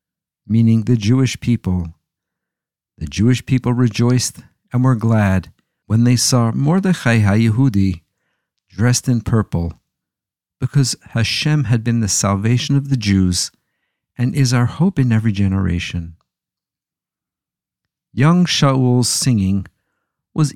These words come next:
even sweeter than the large piece of sweet honey cake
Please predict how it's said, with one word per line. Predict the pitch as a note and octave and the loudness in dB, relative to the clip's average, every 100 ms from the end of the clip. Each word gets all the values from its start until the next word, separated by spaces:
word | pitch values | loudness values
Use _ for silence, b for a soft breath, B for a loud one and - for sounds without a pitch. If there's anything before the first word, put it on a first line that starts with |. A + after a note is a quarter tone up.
| - | -4
even | F3 F#3+ F#3 F3+ | 0 2 4 2
sweeter | - - - A2+ F#2 F#2+ F#2+ _ _ _ _ _ _ _ | 2 -2 2 2 2 0 -2 _ _ _ _ _ _ _
than | G2+ G#2 | -4 0
the | G#2+ | 0
large | G2+ A2 A2+ G#2 - | 2 2 2 0 -4
piece | - G2+ - | -2 0 -2
of | A#2 | -2
sweet | - - D#3 C#3 | -2 0 2 2
honey | G#2+ D#3+ A#2+ | 2 0 0
cake | - F2 - | -2 -6 -6